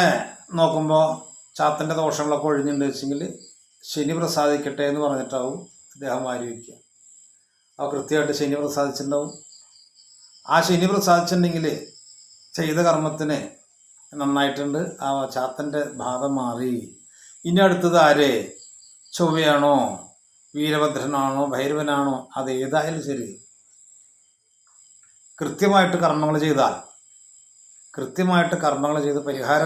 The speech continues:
കർമ്മങ്ങൾ ചെയ്ത്, ശത്രുദോഷങ്ങളെ നീക്കി, പ്രേതദോഷങ്ങളെയോ സർപ്പദുരിതങ്ങളെയോ അതാത് ഉപാധികളിലേക്ക് ആവാഹിച്ച്,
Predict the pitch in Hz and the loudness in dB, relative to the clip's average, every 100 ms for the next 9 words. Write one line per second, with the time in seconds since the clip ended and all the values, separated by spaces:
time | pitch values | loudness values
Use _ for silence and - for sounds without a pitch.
0 | 151 139 147 151 139 143 135 127 - 156 | 0 -2 -2 -2 -2 -2 -2 -6 -8 -6
1 | 160 - 143 143 127 117 117 127 101 - | -6 -6 -4 -4 -4 -8 -8 -8 -10 -14
2 | - - - - - 165 170 196 202 175 | -20 -20 -20 -20 0 4 4 4 4 2
3 | 175 165 165 160 - 185 180 170 147 151 | 0 0 0 0 -4 -4 -2 0 -2 0
4 | 147 143 139 131 151 160 131 139 165 170 | 0 0 0 2 2 2 2 0 2 -2
5 | 160 151 147 131 139 139 139 | -4 -2 -2 0 0 0 -2